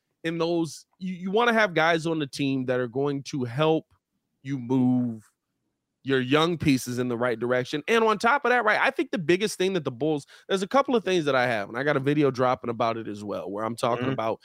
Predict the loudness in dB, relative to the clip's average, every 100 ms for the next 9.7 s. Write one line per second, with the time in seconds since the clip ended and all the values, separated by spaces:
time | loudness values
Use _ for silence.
0 | -12 2 2 2 2 2 2 0 0 0
1 | -6 -8 -4 -6 -4 -8 -8 -10 -4 -4
2 | -2 -6 -4 -6 -8 -8 -8 -6 -4 -2
3 | 0 0 2 -2 2 2 2 -4 -8 -20
4 | -20 _ _ 2 2 4 2 0 -2 0
5 | 2 2 2 2 -2 -2 -2 2 2 2
6 | -2 0 -2 0 -2 0 -2 -2 -4 0
7 | 0 0 0 2 2 _ _ _ _ 0
8 | 2 6 6 6 4 2 4 2 0 -4
9 | -10 -2 0 0 -4 -20 -20